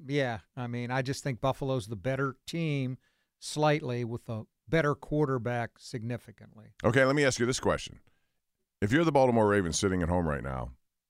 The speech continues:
Speaker 2: who would you rather face, the Steelers or the Texans?
Speaker 1: Well,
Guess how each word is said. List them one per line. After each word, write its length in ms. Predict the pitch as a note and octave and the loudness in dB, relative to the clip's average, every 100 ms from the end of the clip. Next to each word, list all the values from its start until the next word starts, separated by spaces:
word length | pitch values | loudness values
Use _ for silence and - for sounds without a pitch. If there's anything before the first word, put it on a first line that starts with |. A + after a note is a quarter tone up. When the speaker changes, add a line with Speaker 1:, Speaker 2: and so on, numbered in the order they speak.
| _ - | _ -2
Speaker 2:
who 100 | C#3 | 0
would 140 | C3 | 2
you 80 | G2+ | 4
rather 260 | E2+ D2+ | 4 2
face, 480 | C#2 D2 C2+ E2 - _ | -2 -4 -4 -6 -12 _
the 60 | D#2 | -10
Steelers 440 | - G2 G2 G#2 | -4 0 0 0
or 60 | F2 | -2
the 100 | D2+ | -2
Texans? 520 | C#2+ A#1 - - - _ _ _ _ _ _ _ _ _ _ _ - - _ - | -4 -6 -10 -16 -20 _ _ _ _ _ _ _ _ _ _ _ -20 -20 _ 0
Speaker 1:
Well, 380 | D3 E3+ E3 | 6 8 6